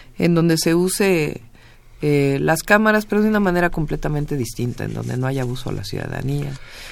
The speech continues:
Sí, primero acabar con los abusos, que eso es muy rápido, muy sencillo, este, las famosas arañas, que creo que es una barbaridad, porque además todos son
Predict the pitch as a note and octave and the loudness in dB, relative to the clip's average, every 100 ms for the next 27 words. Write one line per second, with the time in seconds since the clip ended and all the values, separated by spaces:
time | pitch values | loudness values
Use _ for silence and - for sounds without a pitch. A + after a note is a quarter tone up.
0 | - - - A#3+ A#3 A3+ A#3+ C4 G#3 G#3 | -16 -16 0 2 6 8 8 8 10 8
1 | G#3 G#3 D3 C#3 C#3 E3 E3 D3+ D#3 D3+ | 8 4 4 2 0 -2 -2 -2 -2 0
2 | D#3 D3 D3 C#3 D3+ E3 D3 C3 B2 A#2 | 2 2 0 0 0 0 0 -2 -2 -4
3 | A2+ C#3+ D3+ D3+ D3 D3 - - - - | -4 -2 0 0 -2 -4 -10 -10 -10 -12
4 | - - - B2+ B2+ C3 B2+ B2 C#3+ B2 | -14 -10 -8 -6 -4 -4 -4 -6 -4 -2
5 | C3+ C3 B2+ - - - - - C#3 - | 0 -2 -4 -8 -10 -12 -12 -10 -8 -8
6 | B2 C2 - - - D3 E3 F3 - D3+ | -8 -6 -6 -6 -4 -2 -2 -4 -4 -2
7 | E3 F3 F3+ E3 E3+ E3 | -2 -2 -2 -2 -2 -2